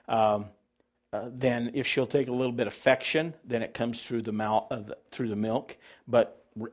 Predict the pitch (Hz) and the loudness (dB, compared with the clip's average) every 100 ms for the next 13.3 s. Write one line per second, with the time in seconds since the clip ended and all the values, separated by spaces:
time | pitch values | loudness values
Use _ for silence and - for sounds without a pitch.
0 | - 165 208 233 123 135 175 208 202 196 | -8 0 0 2 2 8 10 12 12 10
1 | 151 151 131 - - - - 135 120 - | 10 10 10 6 -6 -16 -4 -2 -2 -6
2 | - 147 131 123 117 107 123 151 - - | -2 0 2 0 0 -2 -2 -2 -6 -14
3 | _ - - - - - - _ _ _ | _ -4 -4 -4 -6 -8 -10 _ _ _
4 | _ _ _ _ _ _ - 120 123 110 | _ _ _ _ _ _ 0 0 0 -2
5 | 107 104 107 - 98 120 117 110 101 98 | 0 0 0 -4 0 0 0 -2 -2 -4
6 | - 123 113 104 101 104 98 95 - 123 | -4 -4 -2 -6 -6 -8 -8 -8 -8 -6
7 | 101 98 107 _ - 104 92 - - - | -8 -8 -14 _ -12 -6 -6 -8 -16 -18
8 | - - _ 139 135 143 151 156 156 139 | -18 -18 _ 4 8 8 10 10 8 4
9 | 135 147 143 117 - - 147 151 143 160 | 8 8 8 0 0 6 4 4 0 2
10 | 156 160 143 156 185 165 143 139 135 131 | 0 0 0 4 4 6 6 2 6 6
11 | 123 - - - _ _ 143 123 - _ | 6 2 -8 -12 _ _ -10 -10 -12 _
12 | _ _ - - 127 123 - _ - 131 | _ _ -18 -16 -14 -14 -14 _ -4 -2
13 | 101 82 - | -2 -6 -14